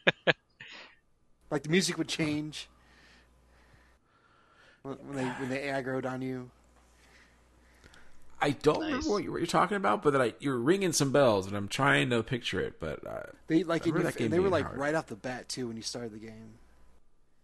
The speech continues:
Speaker 2: Hmm.
Speaker 3: Oh, I never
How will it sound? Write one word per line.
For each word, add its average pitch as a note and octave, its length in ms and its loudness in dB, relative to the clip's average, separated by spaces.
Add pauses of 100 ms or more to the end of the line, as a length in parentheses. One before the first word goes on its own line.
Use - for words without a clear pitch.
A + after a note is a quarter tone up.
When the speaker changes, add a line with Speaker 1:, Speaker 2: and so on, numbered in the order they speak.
(1500)
Speaker 2:
Hmm. G2+ 140 -6 (800)
Speaker 3:
Oh, F2+ 100 -14
I G2 120 -8
never A2+ 240 -10